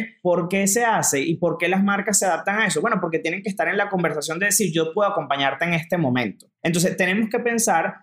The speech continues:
como marcas, como negocios, en qué momentos de la conversación de nuestro cliente nosotros podemos entrar.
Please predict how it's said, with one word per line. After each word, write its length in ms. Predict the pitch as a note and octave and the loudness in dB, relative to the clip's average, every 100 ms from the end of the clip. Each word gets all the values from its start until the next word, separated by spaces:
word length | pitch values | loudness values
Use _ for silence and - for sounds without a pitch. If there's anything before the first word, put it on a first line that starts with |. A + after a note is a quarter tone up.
| _ | _
como 200 | - D3+ | -10 -6
marcas, 720 | C#3 F3+ A#3 F#3+ - F3+ F3+ - | -2 0 0 -2 0 -2 -2 -6
como 200 | C3 B2+ | -6 -4
negocios, 720 | C3 G3 A#3 - F#3+ G3+ - | -2 0 0 2 0 -2 -4
en 320 | F3+ F#3 F#3 | -2 0 0
qué 160 | F#3 G#3 | 0 0
momentos 540 | A#3 B3+ B3+ A#3 B3 A#3 | 0 2 0 0 -2 0
de 80 | |
la 140 | A3 G3 | 0 0
conversación 580 | F3 E3 D#3 D#3 - E3+ | 0 0 0 -2 -2 0
de 60 | |
nuestro 240 | G#3+ G#3 G#3 | 0 0 -2
cliente 320 | A#3 G3+ D#3 | 0 0 0
nosotros 300 | C#3+ - D#3 | -2 -2 -4
podemos 300 | - D3 D3 | 0 0 0
entrar. 340 | D#3 A2+ G#2+ | -4 -4 -6